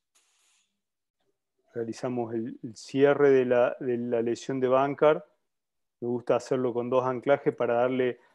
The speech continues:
la mayor, eh, cobertura con el labrum y la cápsula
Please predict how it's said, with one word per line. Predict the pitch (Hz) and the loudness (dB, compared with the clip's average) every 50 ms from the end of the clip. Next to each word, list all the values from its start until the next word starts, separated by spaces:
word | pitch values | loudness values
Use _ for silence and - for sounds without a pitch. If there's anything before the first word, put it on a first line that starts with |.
| _ _ _ | _ _ _
la | 127 117 | -4 -4
mayor, | 117 120 117 120 123 135 139 131 131 _ _ _ _ _ _ _ _ _ - | -2 -2 -4 -2 0 2 0 0 0 _ _ _ _ _ _ _ _ _ -8
eh, | - 156 123 117 117 113 110 - | -6 -4 -4 -4 -4 -6 -8 -10
cobertura | - - 123 120 120 123 123 123 123 - 143 135 127 120 | -4 0 2 2 4 4 2 0 0 -2 0 0 0 0
con | 117 - 127 131 | 0 0 -2 -2
el | 135 127 127 127 | -4 -2 0 2
labrum | 131 139 139 135 139 135 135 | 2 4 2 2 0 -2 0
y | 135 | 0
la | 131 117 | -2 0
cápsula | - - 131 131 131 - - - 143 143 143 143 | 2 2 2 2 0 -2 -4 -2 2 2 2 2